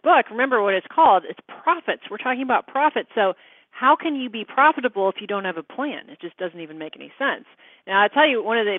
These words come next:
very interesting things that happens when we do the treasure map is we discover that for most agents, if you put them on the spot and you say, "Hey, what's your goal?" they always have a pretty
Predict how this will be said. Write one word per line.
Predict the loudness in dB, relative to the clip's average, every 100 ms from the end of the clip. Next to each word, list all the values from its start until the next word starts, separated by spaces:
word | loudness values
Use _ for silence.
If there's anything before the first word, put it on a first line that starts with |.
| -4
very | 0 2 0
interesting | -2 -6 -8 -10 -10
things | -10 -8
that | -4
happens | 0 0 -2 -16
when | -14
we | -10
do | -6
the | -6
treasure | -2 -2 -2
map | -6 -10 -12 _ _ _ -10
is | -6
we | -6 -4
discover | -6 0 2 4 2
that | 0 -4 _
for | -10
most | -2 2 2 2 -4
agents, | -4 -4 -8 -12 -20 _ _ _ _
if | -6
you | 2
put | 2
them | 4
on | 2
the | 0
spot | 2 4 4
and | 0
you | -4
say, | -4
"Hey, | -2 -2
what's | 0 -2 -2
your | -2
goal?" | 2 4 2 -2 -8 _ _ _ -2
they | 4
always | 4 4 2
have | 2 2
a | 2 -4 -8
pretty | -8 -8